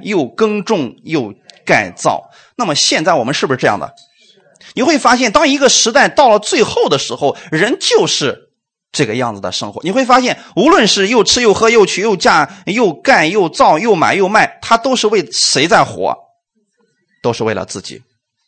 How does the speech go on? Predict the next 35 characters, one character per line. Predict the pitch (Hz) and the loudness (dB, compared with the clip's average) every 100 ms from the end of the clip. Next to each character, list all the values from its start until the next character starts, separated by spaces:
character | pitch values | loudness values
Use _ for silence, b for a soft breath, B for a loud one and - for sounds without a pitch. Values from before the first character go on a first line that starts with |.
| - | 0
对 | 190 | 4
吗？ | 160 135 - B B B | 4 2 -4 B B B
他 | - 247 | 0 2
全 | - - 185 233 320 | 2 2 4 4 2
都 | 359 339 | 4 4
是 | - 233 | 4 4
为 | 247 214 | 4 6
了 | 147 | 4
他 | - 208 220 | 2 0 0
自 | - - 359 | -2 -2 -2
己 | 147 - 127 | -2 -4 -2
在 | 190 147 | 0 0
活 | 127 120 135 | 0 -2 0
的， | 127 B B B | 0 B B B
因 | 269 339 | 2 2
为 | |
他 | 359 330 | 2 2
是 | 302 254 | 4 2
全 | - - 180 240 | 0 0 4 4
然 | 277 277 | 6 4
为 | 320 226 | 4 0
自 | - 415 | 0 -2
己 | 180 147 | 0 2
而 | 147 165 | 4 4
活， | 110 135 151 - | 2 2 2 0
所 | - 214 | -2 0
以 | 285 | 2
他 | 190 175 | 2 -2
听 | - - 330 | -2 -4 0
不 | 285 | 0
进 | 247 | -2
去 | 202 160 | -4 -6
别 | 110 110 | -4 -2
人 | 110 104 | -2 -4
的。 | 92 | -10